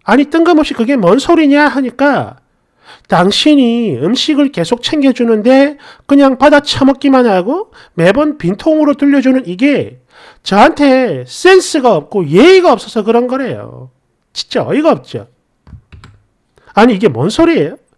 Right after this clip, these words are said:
그걸 뭐 저 혼자 먹었나요? 당신 아들이랑 같이 먹었고, 아니 그 전에 솔직히 이거는 저를 챙겨준 게 아니라 자기 아들이 걱정되니까 그래서 그렇게 죽어라 죽어라 보낸 거잖아요.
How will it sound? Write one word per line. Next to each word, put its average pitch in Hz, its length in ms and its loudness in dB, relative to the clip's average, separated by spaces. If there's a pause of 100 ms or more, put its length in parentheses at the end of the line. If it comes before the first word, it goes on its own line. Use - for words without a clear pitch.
(260)
그걸 269 240 4
뭐 285 180 4
저 180 160 -2
혼자 294 260 4
먹었나요? 233 480 2 (580)
당신 247 380 4
아들이랑 294 400 4
같이 277 240 -2
먹었고, 247 580 0
아니 214 220 0
그 226 180 -2
전에 294 240 2
솔직히 277 1040 -4 (300)
이거는 294 320 0
저를 233 260 -2
챙겨준 285 400 -2
게 285 100 0
아니라 233 680 2 (260)
자기 320 340 2
아들이 330 380 4
걱정되니까 277 720 -2
그래서 330 360 -2
그렇게 302 340 -4
죽어라 349 460 4
죽어라 320 360 2
보낸 247 280 0
거잖아요. 269 1080 2